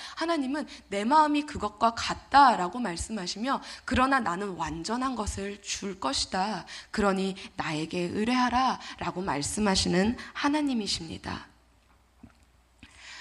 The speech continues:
오늘 마태복음 십팔 장 육 절엔 이렇게 또 말씀하십니다. 차라리 누군가 작은 자 중 하나를, 하나님을 믿기는 믿는데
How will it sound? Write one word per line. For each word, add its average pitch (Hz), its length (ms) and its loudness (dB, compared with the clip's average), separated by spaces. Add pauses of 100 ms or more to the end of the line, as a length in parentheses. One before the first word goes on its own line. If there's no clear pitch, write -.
(120)
오늘 233 640 0 (380)
마태복음 254 680 0
십팔 311 400 -2
장 269 220 0
육 180 120 -8
절엔 202 280 -6
이렇게 220 340 -2
또 285 140 -2
말씀하십니다. 196 880 -6 (120)
차라리 339 600 0 (560)
누군가 254 960 8 (800)
작은 269 480 0
자 233 440 6
중 240 240 -6
하나를, 277 640 -2 (420)
하나님을 339 460 2
믿기는 277 500 -2
믿는데 175 540 -4